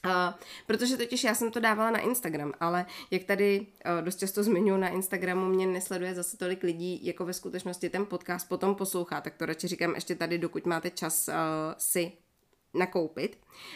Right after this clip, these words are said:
A kdybyste mě na tom Instagramu přece jenom chtěli sledovat, tak je to přístěnek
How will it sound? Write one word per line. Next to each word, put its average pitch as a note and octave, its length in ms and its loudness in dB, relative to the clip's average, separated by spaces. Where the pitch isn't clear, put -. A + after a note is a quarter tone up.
A G#3+ 60 2
kdybyste G3 360 2
mě F#3+ 140 4
na F#3 100 0
tom F3+ 160 0
Instagramu E3+ 580 -2
přece A3 300 0
jenom D#4 220 6
chtěli C4+ 280 0
sledovat, G#3+ 460 -2
tak - 180 -10
je D3 80 -8
to - 120 -12
přístěnek C4+ 580 -2